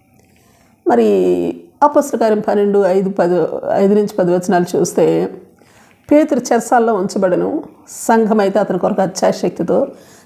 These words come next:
దేవుని ప్రార్థన చే-, చేయుచుండెను.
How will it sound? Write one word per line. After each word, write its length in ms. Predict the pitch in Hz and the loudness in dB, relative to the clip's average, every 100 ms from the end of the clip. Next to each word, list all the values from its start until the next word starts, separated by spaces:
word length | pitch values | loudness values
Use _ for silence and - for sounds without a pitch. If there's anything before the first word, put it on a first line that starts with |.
| - | 0
దేవుని 340 | 180 226 233 | 4 6 4
ప్రార్థన 480 | 214 202 202 196 - | 0 -2 -2 -4 -6
చే-, 600 | 196 - 185 - - - | -4 0 -2 -2 -6 2
చేయుచుండెను. 600 | 202 196 180 151 160 165 | 2 2 -2 0 0 -2